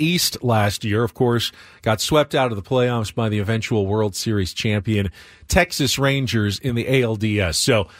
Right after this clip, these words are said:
little mixed, uh, mixed bag for the Orioles last year. Incredible regular season, incredible disappointment in the postseason, but no team maybe getting more talk and hype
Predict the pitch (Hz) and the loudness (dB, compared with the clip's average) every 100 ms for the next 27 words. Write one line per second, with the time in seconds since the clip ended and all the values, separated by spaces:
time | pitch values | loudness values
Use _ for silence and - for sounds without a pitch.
0 | - - 214 202 202 196 - 185 151 147 | -8 2 2 4 0 0 -2 2 2 2
1 | 175 180 214 240 - 190 196 160 151 - | -2 0 0 0 -2 2 4 4 0 -2
2 | 147 151 143 139 123 127 127 120 - 117 | -2 0 2 2 0 0 0 0 -2 -2
3 | 90 101 - 180 190 196 196 175 170 160 | -2 -2 0 2 4 4 2 2 0 0
4 | 151 - 139 120 123 123 120 - - - | -2 0 0 0 0 0 -2 -4 -20 -6
5 | 117 120 170 160 147 123 160 - 113 - | -4 2 4 4 2 0 0 0 -4 -2
6 | 202 208 143 117 104 - - _ _ _ | -2 0 -2 -4 -2 -8 -12 _ _ _
7 | _ 156 147 127 - 190 185 - 127 101 | _ 0 0 0 2 4 4 -2 -2 -2
8 | 90 101 92 107 117 131 139 147 175 233 | -2 -4 -4 -8 0 2 2 2 2 2
9 | - 180 160 151 143 - - - 127 170 | 0 2 2 2 -2 -4 -20 -8 0 2
10 | 262 220 175 165 160 151 151 147 131 - | 4 2 0 0 0 0 4 4 2 2
11 | 185 185 196 - 151 131 127 202 180 127 | 4 4 4 0 -4 -2 0 0 0 -2
12 | - | -8